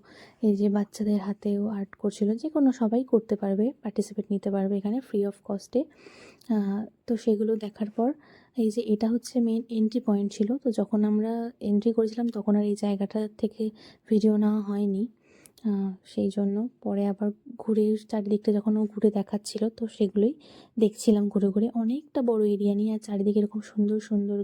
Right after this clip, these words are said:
গাছ বসানো আছে, ভীষণ সুন্দর করে সাজানো গোছানো, খুবই ভালো লাগছিল দেখতে। আর এখানে একটা এআই এর একটা থিম করেছিল। তো এখন তো সবই এআই এর যুগ চলে এসছে, সব কিছু এআই দিয়ে,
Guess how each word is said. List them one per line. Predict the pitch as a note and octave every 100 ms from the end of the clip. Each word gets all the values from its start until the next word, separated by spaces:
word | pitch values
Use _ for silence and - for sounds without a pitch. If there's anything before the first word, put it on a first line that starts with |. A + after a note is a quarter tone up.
| G3+
গাছ | G3 G3+ - - - - _
বসানো | G#3+ G3 G3+ G3+ G3+
আছে, | G3+ - B3 - _ _ _ _ A3
ভীষণ | A3 - A#3+
সুন্দর | A3+ A3 G#3+ A3
করে | A3 G#3 G#3
সাজানো | - F#3+ F#3+ F#3+ F#3+
গোছানো, | F#3+ - G3 G3 - _ - - -
খুবই | B3 C4
ভালো | A3 G3
লাগছিল | F#3+ F#3+ - G3 F#3+
দেখতে। | G3 - - G3 _ - - - -
আর | A3
এখানে | G#3 A3 G#3+
একটা | G#3 A3+
এআই | G#3+ G3+ G3+ G3+
এর | G#3
একটা | G3+ G#3+ -
থিম | A3 G#3+
করেছিল। | G#3+ G3 F#3+ - G3 B3 - _ _ _ _ - - _ _ _ _ _ _ _
তো | G#3+
এখন | G3+ F#3 G#3+
তো | G#3+
সবই | A#3+ G#3+ G3+ G#3+ G#3
এআই | G3+ G3+
এর | G#3 G3+
যুগ | G#3+ G#3
চলে | - G3+ G3+
এসছে, | G3 -
সব | G#3 G3 - _
কিছু | G#3 - A3
এআই | G3+ F#3+ G3 F#3+
দিয়ে, | G3 G3 G#3+